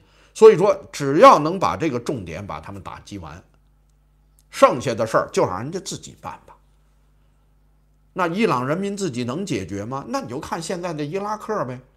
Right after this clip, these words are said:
你当初你，你干嘛了？你不也就把萨达姆办了，剩下的留给人家伊拉克自己搞？那你现在到那个巴格达，你去大街上看看，现在 YouTube 上随便啊，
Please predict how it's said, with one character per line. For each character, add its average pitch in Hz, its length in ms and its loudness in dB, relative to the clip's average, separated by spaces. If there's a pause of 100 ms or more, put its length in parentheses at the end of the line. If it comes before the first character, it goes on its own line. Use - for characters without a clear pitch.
(260)
你 160 120 -6
当 247 240 0
初 233 180 -2
你， 180 320 -6
你 104 220 -10
干 226 220 2
嘛 113 200 -4
了？ 143 160 -8 (300)
你 151 100 0
不 180 120 -4
也 202 120 2
就 185 120 0
把 143 140 2
萨 160 200 0
达 180 100 4
姆 123 200 -4
办 151 260 4
了， 123 120 -2
剩 175 260 -2
下 151 80 0
的 147 120 0
留 139 200 0
给 143 80 -2
人 123 140 -4
家 147 80 -2
伊 143 120 -2
拉 151 180 0
克 147 240 0
自 143 140 -6
己 120 180 -4
搞？ 80 340 -8 (480)
那 139 120 -8
你 123 120 -6
现 143 220 -4
在 156 160 2
到 131 220 2
那 127 140 -4
个 117 100 -4
巴 143 180 4
格 135 100 -2
达， 123 220 2
你 107 200 -6
去 131 280 -6
大 123 180 0
街 131 200 -4
上 135 160 -8
看 131 260 -4
看， 92 240 -12
现 147 180 -6
在 131 120 -4
YouTube 156 480 -2
上 123 140 -4
随 139 160 -2
便 160 240 2
啊， 98 180 -10